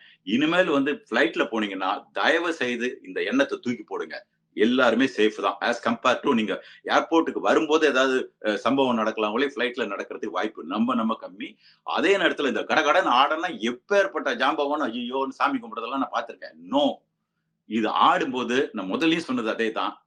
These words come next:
ஒரு ரோலர் காஸ்டர்ல எப்படி நீங்க குலுங்குறதை என்ஜாய் பண்றீங்களோ அந்த மாதிரி என்ஜாய், அந்த அட்ரினல், அஹ், பம்பை வந்து நீங்க அந்த, அந்த ரஷ்ஷை வந்து நீங்க என்ஜாய் பண்ணுங்க அப்படின்னு சொல்றேன். ஏன்னா இது வந்து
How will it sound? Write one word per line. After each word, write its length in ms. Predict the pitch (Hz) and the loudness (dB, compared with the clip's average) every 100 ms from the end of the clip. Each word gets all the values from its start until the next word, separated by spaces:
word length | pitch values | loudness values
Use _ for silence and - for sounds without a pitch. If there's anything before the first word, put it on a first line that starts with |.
| _ | _
ஒரு 180 | 98 95 | -6 -4
ரோலர் 380 | 90 185 196 147 | 2 4 4 0
காஸ்டர்ல 360 | 131 117 110 107 | -2 -2 -2 -4
எப்படி 280 | 117 165 | -2 -2
நீங்க 220 | 135 113 95 90 - _ | -2 -2 -4 -6 -16 _
குலுங்குறதை 420 | - 160 156 123 107 | -2 0 2 2 0
என்ஜாய் 260 | 131 127 | 2 0
பண்றீங்களோ 280 | 110 92 101 | -2 -8 -4
அந்த 220 | 98 95 | -4 -4
மாதிரி 280 | 104 127 131 | -2 0 0
என்ஜாய், 240 | 107 113 | -2 -2
அந்த 220 | 92 90 - - | -2 -6 -12 -6
அட்ரினல், 460 | 117 139 165 131 92 | -4 -2 0 0 0
அஹ், 280 | 90 87 82 - | -4 -4 -6 -4
பம்பை 260 | 120 127 | -4 -2
வந்து 180 | 110 120 | -2 -2
நீங்க 160 | 110 95 | -4 -6
அந்த, 180 | 92 87 | -6 -6
அந்த 200 | 87 90 80 _ _ - 98 | -6 -6 -8 _ _ -10 -4
ரஷ்ஷை 300 | 104 120 143 | -2 -2 -2
வந்து 180 | 120 123 | -2 -2
நீங்க 180 | 104 | -4
என்ஜாய் 260 | 92 120 110 | -2 0 -2
பண்ணுங்க 280 | 87 90 92 | -4 -8 -8
அப்படின்னு 220 | 101 101 | -10 -16
சொல்றேன். 300 | - 90 90 | -16 -12 -4
ஏன்னா 240 | 120 143 170 - - _ | 0 0 0 -6 -20 _
இது 180 | 104 107 | -6 -4
வந்து 240 | 131 170 | -2 -2